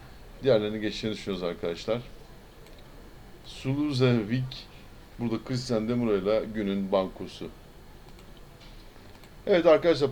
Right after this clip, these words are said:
Paris Longchamp'taki bu yedi koşuyu değerlendirdik. E, tahminlerimiz burada noktalandırıyoruz. Gulfstream Park için premium üyelik gerektiriyor. Onunla da ilgili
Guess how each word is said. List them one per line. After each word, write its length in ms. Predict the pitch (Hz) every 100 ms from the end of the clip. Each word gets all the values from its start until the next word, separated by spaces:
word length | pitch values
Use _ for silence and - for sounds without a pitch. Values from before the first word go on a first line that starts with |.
| -
Paris 500 | 175 170 165 127 151
Longchamp'taki 1400 | 165 160 127 151 127 107 - - - 123 120 135 143 123
bu 320 | 123 131 123 - - - - 131
yedi 240 | 139 131
koşuyu 460 | 127 113 - 120 117
değerlendirdik. 680 | 131 123 117 113 110 117 131 - - - - - - - - -
E, 360 | 104 101 98 90 87
tahminlerimiz 640 | - 139 120 113 113 123 127
burada 360 | 117 101 127
noktalandırıyoruz. 1200 | 123 127 127 127 117 117 117 117 107 127 - - - -
Gulfstream 420 | 143 127 - 123 -
Park 240 | 123 110
için 340 | 113 - 147 127 - - -
premium 360 | 170 143 117
üyelik 260 | 104 95 92
gerektiriyor. 840 | 104 95 95 - 101 123 139 143 143 - - - - - - - 127
Onunla 400 | 123 123 120 113
da 40 |
ilgili 520 | 110 104 110 135 139